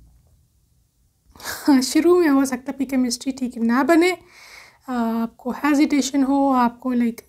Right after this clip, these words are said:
थोड़ा ऑकवर्ड फील लगे शुरू शुरू में,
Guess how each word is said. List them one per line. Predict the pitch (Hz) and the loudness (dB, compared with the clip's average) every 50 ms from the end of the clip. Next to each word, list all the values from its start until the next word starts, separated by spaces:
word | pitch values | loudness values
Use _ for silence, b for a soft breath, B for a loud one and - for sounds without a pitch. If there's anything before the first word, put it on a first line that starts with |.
| _ _ _ _ 269 | _ _ _ _ -8
थोड़ा | 233 220 233 233 240 | -6 -4 -2 -4 -4
ऑकवर्ड | 240 - 294 302 254 | -4 -4 -4 -4 -4
फील | 262 - - 294 277 277 277 | -4 -4 -2 0 2 2 2
लगे | 285 254 262 285 285 277 269 269 269 - _ _ _ | 2 2 0 0 0 0 0 -2 -4 -10 _ _ _
शुरू | _ - 277 254 254 | _ -8 -6 -6 -6
शुरू | 247 - 285 262 269 | -4 -4 -2 0 2
में, | 262 269 277 277 269 269 | 4 4 4 2 0 -6